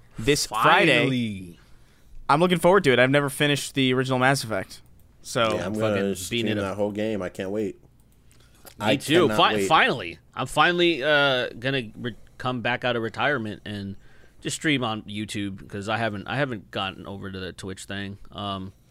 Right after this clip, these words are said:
Speaker 2: I don't know, man. I just, I can't bring myself to do it. Uh, I, but it, it also, I, at this point, I don't think it would be better for me anyway.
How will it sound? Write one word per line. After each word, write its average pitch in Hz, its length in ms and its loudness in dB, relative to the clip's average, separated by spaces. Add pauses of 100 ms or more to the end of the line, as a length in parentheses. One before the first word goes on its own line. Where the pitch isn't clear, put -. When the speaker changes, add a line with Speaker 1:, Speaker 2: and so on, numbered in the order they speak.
(800)
Speaker 2:
I 123 100 0
don't 160 80 4
know, 143 120 2
man. 110 320 -6 (140)
I 101 100 -10
just, 107 260 -8
I 104 80 -10
can't 127 220 -6
bring 127 160 -4
myself 113 300 -6
to 110 60 -18
do 131 200 2
it. - 120 -2 (420)
Uh, 95 460 -10 (200)
I, 113 260 -2
but 139 200 0
it, 139 180 0
it 156 60 2
also, 151 540 4
I, 120 220 -2
at 127 220 0
this 139 180 -2
point, 120 320 -4
I 117 60 -2
don't 123 160 -2
think 113 140 -6
it 120 60 -2
would 110 100 -2
be 113 80 -4
better 110 240 -2
for 101 120 -10
me 101 120 -8
anyway. 98 400 -6